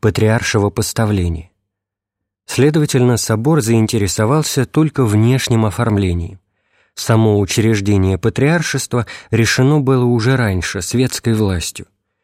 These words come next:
И вообще было видно настроение ковать железо, пока горячо. Патриарх Иеремия представил просимый чин. В нем не было той существенной подробности,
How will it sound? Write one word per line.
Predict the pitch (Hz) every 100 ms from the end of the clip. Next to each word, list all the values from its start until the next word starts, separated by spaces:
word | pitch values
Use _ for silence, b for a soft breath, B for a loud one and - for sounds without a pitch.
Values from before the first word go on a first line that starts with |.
| _ _ _ _ _ -
И | 120
вообще | 147 - - 135
было | 110 110
видно | 107 98 98
настроение | 95 - - 117 135 151 135 117 B B
ковать | - 110 104 95
железо, | 85 98 123 156 117
пока | - 110 110
горячо. | 101 101 101 - 85 73 _ _ _ _ _ _ _ _ _ _ _
Патриарх | 107 90 135 165 -
Иеремия | 123 113 110 135 156 135
представил | - 131 - - 113 95 90
просимый | - 101 - 101 95 92
чин. | - 90 80 b b b b b b -
В | 101
нем | 117 123 139
не | 127
было | 101 98 95
той | 107 98
существенной | - 104 107 - 98 92 85
подробности, | 104 131 151 107 87 -